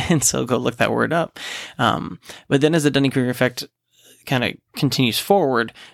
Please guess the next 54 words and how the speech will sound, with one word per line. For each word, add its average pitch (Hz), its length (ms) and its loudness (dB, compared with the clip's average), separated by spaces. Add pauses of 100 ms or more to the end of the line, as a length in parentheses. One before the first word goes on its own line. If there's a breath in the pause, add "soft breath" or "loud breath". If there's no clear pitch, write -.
(160 loud breath)
the 139 140 -2
more 143 240 4
you 160 120 4
learn 139 280 2
about 143 200 2
something, 147 460 -2
the 131 60 0
more 131 220 2
you 131 80 0
start 120 240 0
to 123 60 -6
say 120 260 2
to 117 60 0
yourself, 87 460 0
"Oh, 127 120 2
I 107 100 4
don't 92 140 0
know 67 120 -4
anything," 73 580 -4
or, 67 300 -2
"I'm 110 160 0
not 107 160 -2
very - 160 -6
smart 123 280 0
with - 100 -6
this," - 240 -2
or, - 40 0
"I'm 139 80 -2
not - 100 -6
very 90 160 -6
good 143 160 2
with 131 140 -4
that." 87 100 -2
And 85 100 -4
I - 20 -6
think 139 160 -2
a 127 60 2
lot 135 160 4
of 117 80 -4
us 107 120 0
do 104 120 -2
that, 82 360 -2 (360 loud breath)
um, - 380 -4 (520)
in 131 140 2
our 107 120 2
careers. - 540 0 (200)
And 123 240 0
it's 117 220 2
this - 180 0
whole 123 220 0
imposter 117 520 0
syndrome 80 380 -4
as - 140 -6
well, 98 400 0